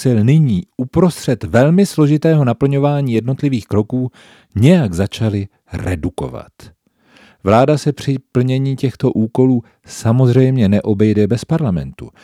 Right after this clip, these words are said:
Právě společná podpora jinak někdy nejednotných politických sil vytváří ty nejlepší předpoklady pro to,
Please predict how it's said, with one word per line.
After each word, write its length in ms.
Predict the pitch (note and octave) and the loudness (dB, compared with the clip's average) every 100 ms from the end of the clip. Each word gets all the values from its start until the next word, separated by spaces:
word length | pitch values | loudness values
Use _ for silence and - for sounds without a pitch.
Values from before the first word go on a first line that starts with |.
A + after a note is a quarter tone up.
| - - | -20 -2
Právě 360 | A#2+ B2 B2+ | 0 2 0
společná 680 | - - D3 G#3+ - C#3 G2+ | -2 -2 2 2 0 -2 -2
podpora 480 | - G#2 - A#2+ A2 | -2 -8 -2 0 2
jinak 360 | G2+ B2 A2+ G#2+ | 0 -2 -4 -4
někdy 400 | G#2+ G#2+ G#2+ - _ _ - | -4 -2 -4 -6 _ _ -12
nejednotných 840 | D#2+ F2 A2+ C3+ B2+ G#2+ G#2 F#2+ | -6 0 0 2 0 -2 -4 -4
politických 640 | - G#2+ A#2+ C3 - C3+ - - | -4 -4 -2 -4 -6 -10 -8 -4
sil 180 | A#2+ C3 - - _ - | -4 -4 -10 -20 _ -4
vytváří 600 | A2+ C3+ D3+ D#3 D3+ D#3+ | -2 2 4 2 0 -2
ty 160 | E3 E3 | 0 2
nejlepší 720 | D3+ C#3+ E3 G#3 G#3 - G2+ | 4 4 4 2 -2 -8 -8
předpoklady 640 | - C3+ - D3 D3 D3 C#3 | -4 -4 -2 -4 -2 -2 -2
pro 200 | G#2 G2+ | -4 -4
to, 220 | C3+ | -4